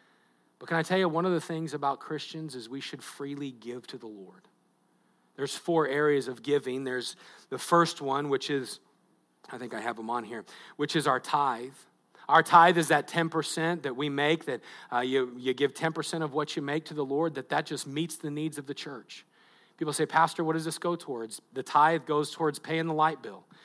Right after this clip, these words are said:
It goes towards paying the staff. It goes towards meeting the different needs of outreach or buying new chairs or whatever the case might be.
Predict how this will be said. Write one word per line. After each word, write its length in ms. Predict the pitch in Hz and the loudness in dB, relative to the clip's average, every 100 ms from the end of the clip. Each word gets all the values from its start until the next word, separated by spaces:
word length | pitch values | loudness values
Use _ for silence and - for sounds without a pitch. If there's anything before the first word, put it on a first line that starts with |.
| - - | -20 -8
It 80 | 135 | -4
goes 240 | 131 151 147 | 2 2 2
towards 260 | 170 147 | 0 0
paying 300 | - 165 160 | -2 -4 -2
the 80 | 156 | -4
staff. 540 | - 160 151 - - _ _ - | -6 -6 -8 -10 -18 _ _ -10
It 80 | 143 | -2
goes 240 | 156 156 | 2 0
towards 300 | - 165 151 | 2 2 2
meeting 340 | 143 160 165 151 | 0 -2 0 0
the 180 | 139 123 - - | -2 -4 -10 -6
different 380 | 139 180 180 156 | 2 4 4 0
needs 360 | 156 185 175 147 | 2 2 2 0
of 120 | 139 | 0
outreach 580 | 139 156 175 139 123 - | 6 6 6 0 -2 -4
or 40 | |
buying 360 | 120 131 151 151 | 0 0 0 0
new 160 | 156 160 | -2 -2
chairs 500 | - 175 151 139 131 | -2 -2 0 -2 -2
or 60 | |
whatever 240 | 131 143 143 | -4 -2 -2
the 100 | 139 | -4
case 340 | 175 170 - | -2 -2 -2
might 280 | 165 156 135 | -2 -2 -2
be. 240 | 160 151 | -2 -2